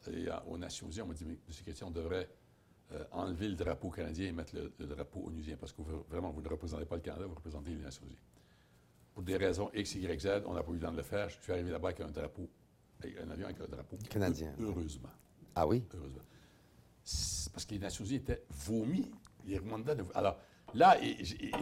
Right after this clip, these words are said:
Speaker 1: évidemment, et je, je représentais une, une organisation qui vomissait. Par contre, je, ils savaient très bien que j'avais été le représentant d'un pays qu'ils aimaient bien. D'ailleurs, la moitié des ministres rwandais avaient un passeport canadien.
Speaker 2: Canadien, effectivement, oui.
Speaker 1: La moitié avait étudié dans l'Université du Québec.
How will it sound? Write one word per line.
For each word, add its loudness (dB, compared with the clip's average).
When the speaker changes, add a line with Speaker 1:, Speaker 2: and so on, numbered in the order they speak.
Speaker 1:
évidemment, 4
et -4
je, -4
je 2
représentais 6
une, -2
une -2
organisation 2
qui -6
vomissait. 8
Par 6
contre, 6
je, -2
ils 2
savaient 10
très 10
bien 6
que 4
j'avais 8
été 4
le 4
représentant 4
d'un 4
pays 4
qu'ils 0
aimaient 4
bien. 4
D'ailleurs, 10
la 6
moitié 6
des 6
ministres 4
rwandais 6
avaient 8
un 4
passeport 6
canadien. 6
Speaker 2:
Canadien, 12
effectivement, 2
oui. -4
Speaker 1:
La 2
moitié 4
avait 6
étudié -2
dans 2
l'Université 6
du 2
Québec. 6